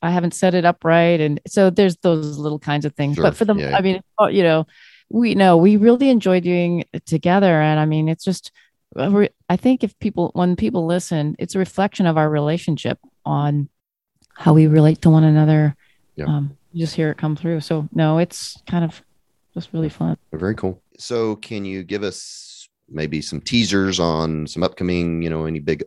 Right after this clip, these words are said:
Speaker 2: upcoming interviews that you had? I know you just had a, a, a, a very kind of, I guess, what a lot of people would say controversial one just released about the, um, the Pfizer vaccine, which I'm about halfway through.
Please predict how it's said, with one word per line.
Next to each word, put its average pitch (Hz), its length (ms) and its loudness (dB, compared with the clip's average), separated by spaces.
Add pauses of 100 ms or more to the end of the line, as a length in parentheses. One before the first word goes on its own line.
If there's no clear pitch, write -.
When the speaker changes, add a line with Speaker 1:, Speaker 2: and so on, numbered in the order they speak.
Speaker 2:
upcoming 80 400 -8
interviews 78 640 -8
that - 160 -14
you 76 100 -12
had? 78 220 -6
I 76 40 -4
know 73 100 -6
you 71 120 -8
just 76 220 -8
had 76 160 -6
a, 71 180 -6 (460)
a, 71 60 -8
a, 71 320 -8 (100)
a 73 40 -8
very 78 420 -4
kind 82 220 -10
of, 71 320 -8 (100)
I - 60 -20
guess, - 480 -12
what 71 140 -10
a 71 40 -8
lot 73 120 -4
of - 60 -12
people - 180 -8
would 69 80 -10
say 69 100 -6
controversial 85 600 -2
one 76 160 -2
just 67 220 -10
released 73 340 -8
about 73 260 -10
the, 67 180 -10 (220)
um, 69 400 -14
the - 60 -14
Pfizer 76 300 -6
vaccine, 73 460 -8
which 69 140 -12
I'm 76 100 -8
about 67 240 -8
halfway 73 380 -8
through. 73 420 -4